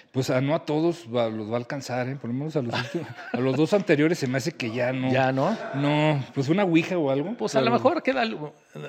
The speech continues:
Speaker 2: Eh, Marín está en el tambo, ¿verdad?
Speaker 1: Eh, Mario Marín, sí.
Speaker 2: Sí.
Speaker 1: Sí, sí, sí. El
Speaker 2: O
Speaker 1: gol
Speaker 2: sea.
Speaker 1: precioso. Bueno, ese, pero ese fue mucho antes.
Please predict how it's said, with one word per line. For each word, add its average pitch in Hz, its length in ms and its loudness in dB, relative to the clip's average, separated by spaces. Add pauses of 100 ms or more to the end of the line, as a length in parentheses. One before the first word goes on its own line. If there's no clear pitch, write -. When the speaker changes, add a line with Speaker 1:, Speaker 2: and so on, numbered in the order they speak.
(240)
Speaker 2:
Eh, 123 260 0
Marín 151 320 8
está 196 160 4
en 208 100 2
el 170 120 0
tambo, 147 340 4
¿verdad? 110 260 -4 (680)
Speaker 1:
Eh, 117 340 -6
Mario 135 180 0
Marín, 147 220 0
sí. 110 180 -6 (160)
Speaker 2:
Sí. 107 260 -6 (120)
Speaker 1:
Sí, 104 160 -12
sí, 98 100 -16
sí. 98 100 -18 (340)
El 110 100 -4
Speaker 2:
O - 20 -2
Speaker 1:
gol 113 100 2
Speaker 2:
sea. 110 80 -2
Speaker 1:
precioso. 117 320 -6
Bueno, 135 160 -4
ese, 139 140 -6
pero 127 200 0
ese 165 220 2
fue 147 260 -2
mucho 147 460 -4
antes. 196 380 -8